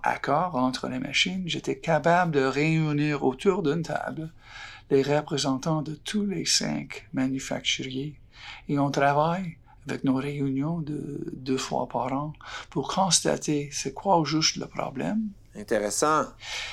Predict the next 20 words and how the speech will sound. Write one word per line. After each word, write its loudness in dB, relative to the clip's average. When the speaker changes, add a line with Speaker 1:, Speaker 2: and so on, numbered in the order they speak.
Speaker 1:
Et 6
on 2
vient 2
de 2
publier 0
un 2
papier 0
qui -10
va -6
définir -2
les 0
différences 2
entre -4
les -8
cinq -2
appareils. -4
Et -6
ces 4
compagnies 0
sont -4